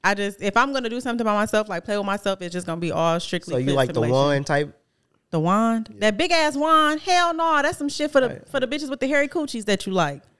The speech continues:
Speaker 1: They be using that a lot.
Speaker 2: Well, if we're gonna be honest, I had never seen that, but now I want to.
Speaker 1: <laughs> That thing is way too big. It's damn near, like, the size it is.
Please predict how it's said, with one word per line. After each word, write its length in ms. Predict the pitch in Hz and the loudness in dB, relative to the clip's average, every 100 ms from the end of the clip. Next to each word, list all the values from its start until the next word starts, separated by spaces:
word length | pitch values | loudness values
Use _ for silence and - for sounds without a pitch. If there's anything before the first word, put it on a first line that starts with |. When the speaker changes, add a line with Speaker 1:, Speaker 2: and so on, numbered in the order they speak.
| _ | _
Speaker 1:
They 160 | 254 | 0
be 100 | 277 | 0
using 280 | 254 226 185 | -2 -4 -2
that 100 | 165 | -2
a 60 | 143 | -2
lot. 260 | 139 135 - _ _ _ _ | -2 -6 -8 _ _ _ _
Speaker 2:
Well, 280 | 95 95 95 85 _ | -20 -20 -20 _ _
if 80 | 98 | -12
we're 100 | 117 | 2
gonna 160 | 139 117 | 4 6
be 120 | 113 | 8
honest, 320 | 135 165 107 | 8 8 6
I 120 | 117 160 | 6 4
had 80 | 107 | 4
never 160 | 101 | 0
seen 260 | - 208 190 | 2 4 4
that, 300 | 92 92 - | 2 -4 -10
but 260 | 120 139 160 | -2 2 4
now 200 | 160 175 | 4 6
I 120 | 117 | 4
want 280 | 110 240 294 | 6 4 2
to. 200 | - 123 - - | 2 4 4 4
Speaker 1:
<laughs> 40 | 494 - 587 - 605 - 554 - 571 - _ - _ _ _ - - - - | 2 4 2 4 0 2 -2 0 -6 -6 _ -20 _ _ _ -6 -4 -4 0
That 200 | 302 - | 2 2
thing 180 | 349 302 | 0 0
is 120 | 277 | 0
way 160 | 240 262 | 0 0
too 180 | 294 | -2
big. 220 | 240 247 233 | 0 0 2
It's 140 | 320 | -2
damn 240 | 226 311 | 2 0
near, 100 | 320 | 0
like, 180 | 294 277 | -2 -2
the 60 | 269 | -4
size 320 | 302 285 294 | -2 0 -2
it 80 | 320 | -6
is. 380 | 359 349 190 | -6 -4 -6